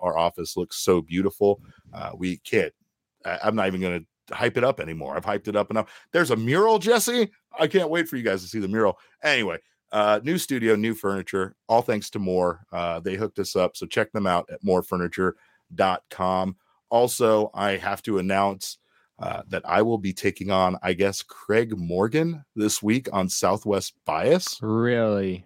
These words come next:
Speaker 2: Wow.
Speaker 1: Yeah.
Speaker 2: This is going
Speaker 1: I
Speaker 2: to be incredible.
Speaker 1: Let me tell you, I already know the stunts that this guy is gonna pull, right?
Speaker 2: <laughs>
Speaker 1: He's already hobbling around on his walker, talking about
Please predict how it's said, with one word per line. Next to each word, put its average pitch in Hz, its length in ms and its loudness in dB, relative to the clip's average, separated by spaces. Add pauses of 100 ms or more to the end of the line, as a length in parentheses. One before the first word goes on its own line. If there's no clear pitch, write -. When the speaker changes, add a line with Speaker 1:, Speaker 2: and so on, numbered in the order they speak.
(120)
Speaker 2:
Wow. 92 680 2
Speaker 1:
Yeah. - 200 -12
Speaker 2:
This 117 140 -4 (100)
is 98 160 -2
going 104 160 2
Speaker 1:
I 127 180 2
Speaker 2:
to 87 60 -6
be 92 120 2
incredible. 90 680 2 (560)
Speaker 1:
Let 160 140 2
me 143 60 -4
tell 104 200 0
you, - 200 -6
I 147 100 4
already 143 300 4
know 101 220 4
the 92 120 0
stunts - 480 -4
that 92 160 0
this 90 200 -4
guy 80 300 2
is 82 140 -2
gonna 80 200 -2
pull, 73 420 -2 (120)
right? 147 420 2
Speaker 2:
<laughs> 127 120 0 (480)
Speaker 1:
He's 123 160 -4
already 127 320 2
hobbling 123 500 2
around 123 500 2
on 120 140 2
his 120 160 -4
walker, 110 800 0
talking 110 360 -2
about 117 500 0